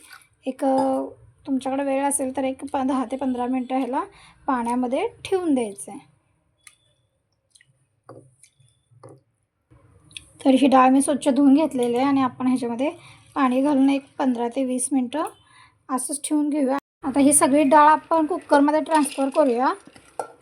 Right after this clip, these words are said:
एक दहा ते पंधरा मिनटं छान ही डाळ फुगलेली आहे. अ, डाळ भिजत घालायचं कारण म्हणजे डाळ ही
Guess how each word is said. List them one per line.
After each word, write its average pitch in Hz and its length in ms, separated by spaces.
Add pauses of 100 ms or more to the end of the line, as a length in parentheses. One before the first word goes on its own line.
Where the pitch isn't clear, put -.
एक 262 180
दहा 247 220
ते 262 140
पंधरा 254 340
मिनटं 254 240 (140)
छान 269 180
ही 269 160
डाळ 254 220 (460)
फुगलेली 254 600
आहे. 381 80 (1500)
अ, 262 180
डाळ 262 240
भिजत 285 340
घालायचं 302 400
कारण 277 340
म्हणजे 294 280
डाळ 285 320
ही 320 220